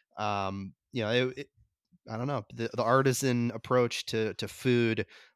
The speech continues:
that people have in Italy in particular, but also in Europe, is something that, you know, stands out compared to, to the U S. Not saying that Tillamook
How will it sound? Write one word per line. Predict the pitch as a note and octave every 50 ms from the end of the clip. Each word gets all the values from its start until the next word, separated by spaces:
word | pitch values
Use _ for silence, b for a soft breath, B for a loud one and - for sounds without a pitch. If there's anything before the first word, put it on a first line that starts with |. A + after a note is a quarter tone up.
| b -
that | A2+ G#2+ - -
people | B2 A#2 G#2 - G2+ G2
have | G#2 G#2 G2+ G2+ G2
in | G#2 G2 G#2
Italy | G#2+ G#2 A2+ G#2+ G#2+ G2+
in | G2 F#2+
particular, | - G2 - - G2 - - - G2+ G2 F#2+
but | G2 G2
also | F#2+ E2+ F#2 G2 - G2+ F2+
in | F2 F#2+
Europe, | F#2+ D#2+ E2 D2 A#1+ -
is | - C2 -
something | - A#2+ A#2 - - A#1+ B1+ C2 -
that, | - - - _ _ _ _ -
you | - -
know, | - - - - _ _ _ _ _ -
stands | - - - A#2 A2 A2 G2+ G2+ -
out | G#2 G2 F2+ C#2 C2 - - - _ _ _ _ _ _ _
compared | - - G#2+ - A2 F#2 F#2 -
to, | - - F#2+ F#2+
to | - -
the | G2+ - G#2+
U | G#2+ G#2 G2
S. | - - - -
Not | B2 C3+ C3+ -
saying | - C3+ B2+ B2 B2 A#2+
that | A#2+ -
Tillamook | - - A#2 A2+ A2 G#2+ G#2+ G2+ -